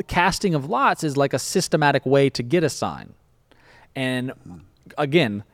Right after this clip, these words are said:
in our culture today, especially within Christian culture, you know,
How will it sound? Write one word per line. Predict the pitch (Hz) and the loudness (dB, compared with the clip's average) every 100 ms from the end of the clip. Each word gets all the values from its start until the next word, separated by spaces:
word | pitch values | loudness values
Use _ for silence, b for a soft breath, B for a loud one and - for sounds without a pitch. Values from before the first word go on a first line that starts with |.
| _ - | _ -2
in | 135 | 2
our | 143 185 | 4 4
culture | - 202 - 208 | 4 4 6 2
today, | - 175 110 110 | 4 4 4 4
especially | 120 - 139 143 175 175 | 0 0 0 2 2 2
within | 165 151 139 | 4 2 0
Christian | - 214 - 117 | 4 4 4 0
culture, | - 98 - 98 - b b b - | 0 -2 0 -4 -4 b b b 0
you | 127 | 4
know, | 110 | 4